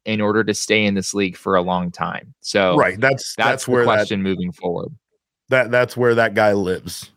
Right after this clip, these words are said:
Speaker 2: That guy lives in right field. He lives at first base. So if you're not mashing the ball, then,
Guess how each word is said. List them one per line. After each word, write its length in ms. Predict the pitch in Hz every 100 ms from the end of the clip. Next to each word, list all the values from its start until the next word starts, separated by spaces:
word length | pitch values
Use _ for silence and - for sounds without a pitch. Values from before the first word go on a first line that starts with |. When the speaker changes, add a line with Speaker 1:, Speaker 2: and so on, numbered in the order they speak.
| _
Speaker 2:
That 160 | 107 104
guy 220 | 117 117
lives 280 | 110 110 104
in 100 | 104
right 200 | 104 101
field. 400 | - 104 101 98
He 80 | 92
lives 260 | 104 98
at 100 | 101
first 280 | - 95 85
base. 280 | 92 87 90
So 100 | 107
if 100 | 92
you're 100 | 117
not 180 | 123 117
mashing 400 | 113 113 - 117
the 60 |
ball, 400 | 104 98 95 98 - - - _ 113
then, 340 | 110 107